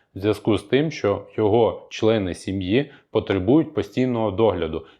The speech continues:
Під членами сім'ї сьогодні ми будемо розуміти дружину, дитину або батьків військовозобов'язаного. Одразу потрібно пояснити,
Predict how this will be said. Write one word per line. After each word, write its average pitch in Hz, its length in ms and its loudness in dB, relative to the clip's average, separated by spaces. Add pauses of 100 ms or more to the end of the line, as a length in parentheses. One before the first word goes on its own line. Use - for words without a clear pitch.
Під 143 200 0
членами 101 580 -2
сім'ї 127 440 -2
сьогодні 101 400 -2
ми 98 120 -2
будемо 92 360 -4
розуміти 92 680 -4
дружину, 104 720 -4
дитину 104 500 -2 (240)
або 104 300 0
батьків 113 520 -4
військовозобов'язаного. 92 1300 -2 (380)
Одразу 139 400 0
потрібно 135 440 0
пояснити, 123 680 2